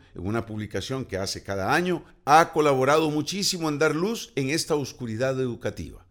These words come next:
Tenemos que tener orden y mando en escuelas y colegios. Esto se llama disciplina. No puede ser que un profesor de matemáticas dure hasta veinte minutos poniendo orden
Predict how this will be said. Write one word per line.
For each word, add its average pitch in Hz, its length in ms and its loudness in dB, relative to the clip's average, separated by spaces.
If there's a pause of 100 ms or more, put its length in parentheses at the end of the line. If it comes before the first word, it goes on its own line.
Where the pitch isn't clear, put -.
(380)
Tenemos 139 360 0
que 123 80 0
tener 135 420 0
orden 180 520 6
y 147 100 2
mando 131 640 4
en 80 140 -6
escuelas 151 560 4
y - 20 -8
colegios. - 720 -2
Esto 139 260 -6
se 113 140 -2
llama 135 500 6
disciplina. 107 720 -4 (540)
No 117 100 0
puede 170 240 8
ser 175 240 6
que - 60 0
un 147 80 2
profesor 143 460 2
de 147 80 6
matemáticas 135 760 2
dure 151 220 4
hasta 127 260 4
veinte 185 380 4
minutos 156 480 0
poniendo 151 400 2
orden 185 420 6